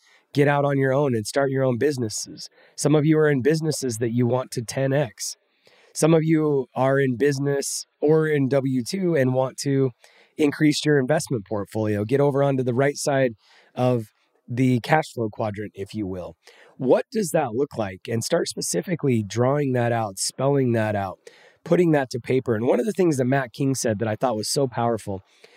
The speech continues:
one of his goals is to review his goals a hundred and fifty times a year. So not every day, but a hundred and fifty times a year. So basically three times a week, he reviews his goals. And I hear this over and over and over. It's a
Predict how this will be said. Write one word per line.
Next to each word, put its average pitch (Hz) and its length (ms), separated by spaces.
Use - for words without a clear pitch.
one 139 180
of 185 80
his 156 220
goals 135 320
is 113 120
to 123 120
review 120 340
his 131 240
goals 110 640
a 135 120
hundred 131 320
and 120 120
fifty 113 340
times 104 320
a 101 40
year. 87 260
So 127 140
not 156 180
every 202 200
day, 135 240
but 143 140
a 143 60
hundred 156 260
and 135 100
fifty 127 300
times 110 280
a 98 40
year. 90 200
So - 140
basically 147 440
three 127 200
times 110 300
a 95 40
week, - 380
he 131 140
reviews 117 420
his 104 160
goals. - 500
And 151 140
I 147 60
hear 165 180
this 151 220
over 175 320
and 160 80
over 143 260
and 135 100
over. 123 300
It's 113 140
a 110 100